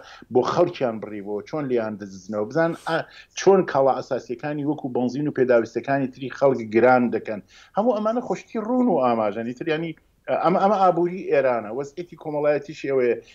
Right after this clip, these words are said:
جمهوری ئیسلامی ئێران لە ڕۆژێکەوە قاسم سلێمانی کوژراوە، مانۆڤ ڕەدا بە ئەوەی کە بتوانێت خەڵکێک کۆ بکاتەوانێ.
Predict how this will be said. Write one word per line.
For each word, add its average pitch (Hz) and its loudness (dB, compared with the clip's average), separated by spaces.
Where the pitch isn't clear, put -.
جمهوری 175 2
ئیسلامی 175 0
ئێران 170 4
لە 156 4
ڕۆژێکەوە 151 2
قاسم 127 -2
سلێمانی 131 -2
کوژراوە، 127 0
مانۆڤ 127 0
ڕەدا 135 2
بە 143 0
ئەوەی 147 -2
کە 139 -2
بتوانێت 139 0
خەڵکێک 151 2
کۆ 113 -4
بکاتەوانێ. 95 -10